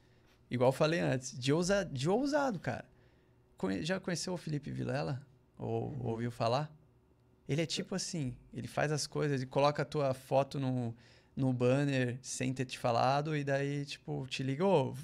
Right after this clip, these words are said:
Speaker 1: vai ter a conferência, tá aqui o banner." Daí tu já se vê, tu fala, <laughs> "Caraca, que irado." Eu aprendi com ele, cara, a ser um pouco ousado. Com quem tu conhece, saca? Tipo assim, é, é, é como se eu te, eu te mandasse um banner do, do teu,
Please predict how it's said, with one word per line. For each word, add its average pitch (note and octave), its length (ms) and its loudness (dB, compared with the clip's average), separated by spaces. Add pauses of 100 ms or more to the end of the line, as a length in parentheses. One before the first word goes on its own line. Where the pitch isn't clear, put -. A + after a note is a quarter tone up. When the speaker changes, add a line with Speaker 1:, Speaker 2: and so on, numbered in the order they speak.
Speaker 1:
vai C3 120 2
ter D3+ 100 0
a F3 60 4
conferência, F3+ 520 0
tá C#3+ 100 0
aqui C3+ 180 0
o D#3 40 2
banner." D3+ 360 4
Daí B2 160 2
tu C#3 140 -2
já D3 140 6
se D3 220 2
vê, D3+ 160 2
tu - 60 0
fala, D3+ 180 2
<laughs> - 20 -2
"Caraca, F#3 440 2
que E3+ 140 -6
irado." - 340 0 (480)
Eu - 100 8
aprendi G3 320 4
com F#3+ 180 0
ele, F3+ 220 2
cara, G#2+ 240 0
a A2+ 40 -4
ser - 200 -2
um D3 80 2
pouco D3+ 320 -2
ousado. C#3 580 2 (580)
Com A3 120 0
quem A3 180 2
tu F#3+ 120 -2
conhece, F3+ 600 0
saca? - 360 -8 (380)
Tipo - 200 -12
assim, B2 340 -4 (380)
é, C#3+ 140 6
é, D3 360 2
é C3 40 2
como D#3 200 -2
se D3+ 140 -2
eu D3 120 -2
te, - 220 -6
eu C#3+ 100 2
te C#3 140 -2
mandasse C3+ 380 4
um C#3 80 0
banner C3+ 280 2
do, C3+ 400 -4 (320)
do C3 120 -2
teu, F3 520 0